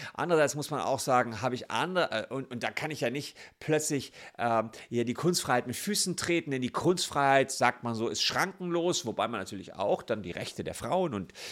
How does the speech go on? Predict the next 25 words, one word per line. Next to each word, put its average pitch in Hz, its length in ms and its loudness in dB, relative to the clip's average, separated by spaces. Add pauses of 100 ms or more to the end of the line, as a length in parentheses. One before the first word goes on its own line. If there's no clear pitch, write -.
(120)
diese 90 160 -8
ganze 98 220 -8
Sexismusdebatte 123 1040 -2
und 107 80 -4
die 98 60 -8
Persönlichkeitsrechte 120 840 -8
der 104 80 -6
verschiedenen 107 380 -10
Frauen 170 360 -6
mit 135 140 -6
da 120 60 4
reinbeziehen 131 560 -4
muss. 131 100 -6 (260)
Also 135 180 2
insofern 120 360 0 (220)
ganz - 260 -6
schrankenlos 110 500 -4
ist - 60 -10
auch 156 140 -2
nicht, 120 160 -6
muss 104 160 -8
man 95 100 -8
immer 107 140 -4
eine - 120 -6
Abwägung 127 480 -6